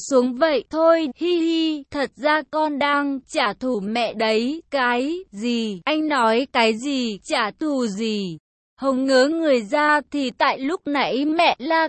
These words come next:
con ngoài cổng, làm mấy người hàng xóm nghe thấy, gượng quá trời nè, hay quá há, con với cái, anh được lắm.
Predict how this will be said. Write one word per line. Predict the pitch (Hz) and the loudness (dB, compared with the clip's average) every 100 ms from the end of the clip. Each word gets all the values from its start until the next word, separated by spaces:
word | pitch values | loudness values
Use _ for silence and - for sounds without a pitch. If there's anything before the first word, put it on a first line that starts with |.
| - | 0
con | 302 294 285 | -2 0 -2
ngoài | 277 220 | 0 0
cổng, | 202 240 190 160 143 | 0 0 0 -4 -10
làm | 226 262 240 226 | -4 0 2 2
mấy | 240 240 | 2 2
người | 269 339 339 262 | 0 0 2 0
hàng | 254 262 220 | 2 -2 -2
xóm | - 254 233 277 | 0 0 2 0
nghe | 320 320 | 0 0
thấy, | 277 254 247 254 320 381 | -2 -2 0 0 -2 -4
gượng | 285 285 233 | 0 0 0
quá | 311 262 254 | 0 0 0
trời | 311 254 240 | 2 2 2
nè, | 240 226 202 | -2 -8 -8
hay | 349 349 - | -2 -2 0
quá | 277 233 226 | 2 4 4
há, | 262 240 240 294 - | 2 -2 -2 -6 -2
con | 330 330 294 | 2 2 2
với | 247 233 - | 2 2 2
cái, | 254 247 240 285 359 - | 0 2 2 -2 -6 -4
anh | 277 294 285 | -2 0 0
được | 294 247 | 0 0
lắm. | 254 240 220 247 | 0 0 0 -4